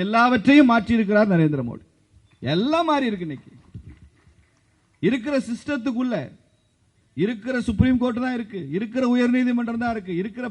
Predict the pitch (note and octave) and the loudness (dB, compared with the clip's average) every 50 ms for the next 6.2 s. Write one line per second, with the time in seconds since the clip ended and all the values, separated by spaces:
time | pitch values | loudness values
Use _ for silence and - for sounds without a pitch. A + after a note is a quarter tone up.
0 | F#3 F#3 G#3+ A#3+ A#3+ B3 B3 A#3 A#3+ G#3 A#3 A#3+ A#3+ A#3 A3 F#3 F3 D#3+ - - | -2 0 0 2 2 2 2 2 2 0 -2 -4 -4 -4 -6 -8 -10 -14 -16 -20
1 | _ _ _ _ _ - - _ _ _ _ _ _ _ _ _ _ _ _ _ | _ _ _ _ _ -20 -20 _ _ _ _ _ _ _ _ _ _ _ _ _
2 | _ _ _ _ _ _ _ _ _ _ _ _ _ _ _ _ _ _ _ _ | _ _ _ _ _ _ _ _ _ _ _ _ _ _ _ _ _ _ _ _
3 | _ _ _ _ _ - G#3 B3 B3 G3 C4 B3 A#3 A3 A3+ A#3+ B3+ B3+ C4 B3+ | _ _ _ _ _ -2 0 0 0 -2 -2 0 2 2 4 2 2 2 2 2
4 | B3+ B3+ C4+ B3+ A#3 G3+ - - - - _ _ _ _ _ _ _ _ _ _ | 2 2 0 0 -2 -4 -6 -10 -16 -16 _ _ _ _ _ _ _ _ _ _
5 | _ _ _ _ _ _ _ - C3 D#3+ F3+ G3 G#3 G#3+ F#3+ D#3 C#3+ D#3 F3 F#3 | _ _ _ _ _ _ _ -8 -6 -4 -2 -2 -2 -2 -2 -2 -2 0 0 0
6 | F#3+ F#3+ G3 A3 | 0 0 0 0